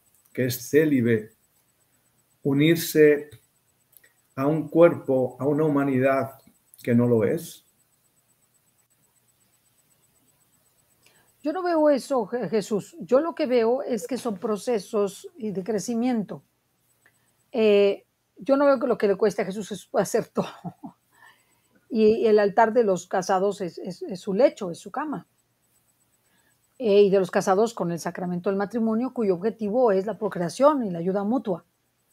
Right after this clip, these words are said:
Speaker 2: ¿verdad? O sea, la procreación en primer lugar, luego la ayuda entre los esposos. Y eso es lo que yo creo que Dios ve. Y yo creo que cuando, conforme va creciendo la pareja, también va creciendo espiritualmente.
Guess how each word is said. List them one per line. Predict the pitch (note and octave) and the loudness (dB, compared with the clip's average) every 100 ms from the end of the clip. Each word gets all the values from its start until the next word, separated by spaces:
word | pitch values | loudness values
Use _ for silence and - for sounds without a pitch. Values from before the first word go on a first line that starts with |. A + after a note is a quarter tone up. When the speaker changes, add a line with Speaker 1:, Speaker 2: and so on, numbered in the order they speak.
| _ - | _ -8
Speaker 2:
¿verdad? | G3 C4 | -2 -2
O | C4+ | -2
sea, | F#3 | -10
la | F3+ | -12
procreación | F#3+ F#3 F3 A#3+ D4+ E4 | -8 -8 -2 0 0 -2
en | G3 | -6
primer | F3 F#3+ | -6 -6
lugar, | A3 A#3+ C#4 _ _ _ _ | -2 0 0 _ _ _ _
luego | A3 G#3 | 0 2
la | G#3+ | 2
ayuda | F3+ F#3+ | 0 -2
entre | G3 F#3 | -4 -4
los | F3 D#3+ | -6 -8
esposos. | F#3+ - A#3 - - - _ _ _ _ _ _ _ | -6 0 0 0 -12 -20 _ _ _ _ _ _ _
Y | C#4+ C4+ | 4 6
eso | D4 D4+ | 6 4
es | |
lo | D4 | 0
que | C#4 A3 | 0 -2
yo | A3 | -2
creo | C#4 A3+ | -4 -4
que | A3 | -4
Dios | F3+ F#3 F3 - | -2 -4 -2 2
ve. | G3+ F#3 - _ _ _ _ _ _ | 2 2 -6 _ _ _ _ _ _
Y | - | -4
yo | A3+ D4 | -2 0
creo | E4+ | 0
que | D4+ D4 | -2 0
cuando, | C4 A3+ A3 G#3 F#3+ | 2 2 2 0 -2
conforme | G#3 F#3 A3 A3 | -4 -2 0 4
va | B3 | 2
creciendo | B3+ C#4+ - C4+ B3+ C4 | 2 -4 -4 -2 0 2
la | A3+ | 2
pareja, | A3 G3 F3 - F3 - - | 2 0 -2 -4 -6 -6 -8
también | G3 G3 A#3 C4 | -6 -2 -2 0
va | C4 A#3 | -2 -2
creciendo | C4+ - G#3 A#3+ | -6 -6 -4 -6
espiritualmente. | - F#3+ E3 F#3+ F3 F#3 B3+ A#3+ D#3+ | -6 -8 -4 -4 -4 -4 -4 -6 -12